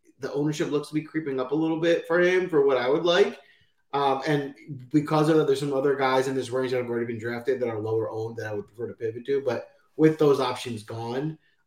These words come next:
I do think Buckley can compete this week. We've seen some top ten, top five upside out of him over his last, um, you know, whatever we call five to ten tournaments. So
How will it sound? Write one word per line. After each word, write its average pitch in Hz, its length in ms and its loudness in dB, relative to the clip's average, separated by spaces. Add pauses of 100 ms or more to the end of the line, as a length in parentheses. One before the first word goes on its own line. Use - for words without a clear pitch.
I 143 80 0
do 143 220 2
think 143 300 0 (180)
Buckley 143 360 -2
can 123 120 -12
compete 151 240 0
this 127 100 -6
week. 139 140 -4
We've 131 160 -4
seen 170 300 0
some 151 200 2
top 143 300 -4
ten, 156 400 0 (220)
top 143 260 0
five 131 240 4
upside 139 380 -2
out 131 120 2
of 135 100 -2
him 135 120 -2
over 120 240 -2
his 117 120 -4
last, 123 400 -6 (600)
um, 104 720 -4 (100)
you 117 100 -6
know, 104 80 -4
whatever 117 300 -4
we 120 60 -2
call 117 240 -6
five 127 200 0
to 120 60 -6
ten 117 240 -6
tournaments. 139 460 0
So 117 260 2